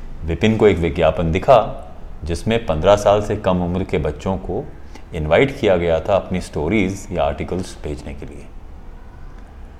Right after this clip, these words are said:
तो झट से विपिन ने वही कहानी,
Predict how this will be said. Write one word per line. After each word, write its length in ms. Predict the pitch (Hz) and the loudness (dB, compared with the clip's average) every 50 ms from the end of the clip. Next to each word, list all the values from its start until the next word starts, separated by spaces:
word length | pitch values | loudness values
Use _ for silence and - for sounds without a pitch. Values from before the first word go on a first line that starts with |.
| - - - - - - - - - - - - - - - - - - - - - | -20 -20 -20 -18 -16 -16 -16 -16 -16 -16 -18 -18 -18 -18 -20 -20 -18 -18 -18 -6 0
तो 100 | 120 107 | 0 0
झट 200 | - - 135 135 | 2 2 0 0
से 420 | 143 - - 101 90 - - - - - - - - - - - - - - - - - - - - - - - - - - - | 0 -2 -2 0 0 0 -2 -6 -12 -14 -14 -14 -14 -16 -14 -14 -14 -14 -14 -14 -14 -14 -14 -14 -14 -14 -14 -14 -16 -14 -8 -6
विपिन 260 | 87 80 - 104 107 | -4 0 2 4 6
ने 160 | 107 110 104 | 6 6 6
वही 300 | 90 82 90 95 113 - | 6 6 6 6 6 6
कहानी, 460 | - 110 95 98 107 110 98 95 131 | 6 6 6 6 4 4 4 2 -2